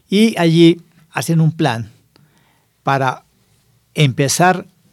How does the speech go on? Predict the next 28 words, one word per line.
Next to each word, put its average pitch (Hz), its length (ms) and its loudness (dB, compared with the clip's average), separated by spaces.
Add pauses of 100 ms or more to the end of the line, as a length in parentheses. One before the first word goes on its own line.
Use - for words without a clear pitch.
(640)
la, 123 680 -6 (460)
el, 127 220 -8
el 123 160 -10
combate 131 600 -6 (120)
contra 147 400 -2
el 113 80 -12
poder 120 280 -10
monárquico 131 680 -8
donde 123 400 -6
era 151 180 -4
más 151 240 -6
fácil 139 320 -10
hacerlo, 117 440 -14 (880)
que 110 240 -10
era 107 280 -14 (340)
en 117 200 -10
el 110 100 -10
virreinato. 104 600 -10 (420)
Y 135 100 -6
se 135 120 -4
pone, 160 480 -4
se, 120 320 -14
se - 120 -10
establece 123 500 -10
un 151 80 -4
plan 120 340 -8 (1000)
para 139 320 -4 (100)
tomarlo. 110 440 -10